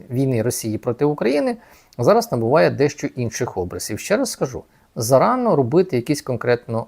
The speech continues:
висновки, але маяки доволі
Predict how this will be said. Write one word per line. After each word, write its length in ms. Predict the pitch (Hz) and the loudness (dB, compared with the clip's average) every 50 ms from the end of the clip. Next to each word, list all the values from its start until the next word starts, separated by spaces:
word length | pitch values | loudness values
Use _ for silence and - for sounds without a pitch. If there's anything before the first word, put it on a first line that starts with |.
| _ | _
висновки, 680 | - 110 107 127 123 113 - - - 90 87 - - - - | -6 0 2 4 4 4 2 -2 -10 -12 -14 -14 -16 -6 0
але 320 | 117 113 117 120 113 101 - - - - - - _ _ | 2 2 4 4 2 0 -2 -6 -20 -20 -20 -20 _ _
маяки 640 | 123 120 131 131 127 - - 190 220 254 269 233 190 175 - _ _ _ _ - | 0 2 4 4 4 2 0 -2 0 2 2 0 0 -4 -10 _ _ _ _ -10
доволі 640 | 143 120 113 110 131 139 160 151 139 139 123 117 | -8 -4 0 2 4 6 6 6 6 6 4 2